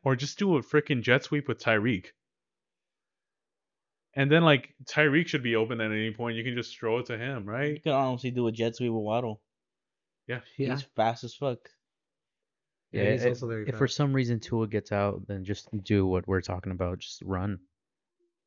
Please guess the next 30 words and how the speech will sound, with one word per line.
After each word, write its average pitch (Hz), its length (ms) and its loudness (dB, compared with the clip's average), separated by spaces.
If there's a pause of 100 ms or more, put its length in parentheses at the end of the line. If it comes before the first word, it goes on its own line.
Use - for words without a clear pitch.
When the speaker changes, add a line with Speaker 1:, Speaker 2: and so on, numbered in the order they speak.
(2250)
Speaker 1:
There, 156 260 2 (100)
I, 143 240 0 (580)
I, 123 80 2
I 131 40 4
felt 139 460 6
like 131 320 4
usually 160 400 6
I'll 139 220 6
be 143 160 2
like, 131 160 2
"Okay, 123 360 0
you 110 180 -6
know, 110 120 -2
devil's 113 360 0
advocate. 110 420 -4
How 120 140 0
do, 117 280 -4
how 131 140 2
does 117 180 -2
the 120 60 -10
team 120 240 0
win?" 117 220 2 (640)
This 139 180 4
team, 196 240 4
it'd 147 180 6
be 151 100 4
like 143 200 6
the 127 100 2 (140)
defense 139 580 2
just - 340 0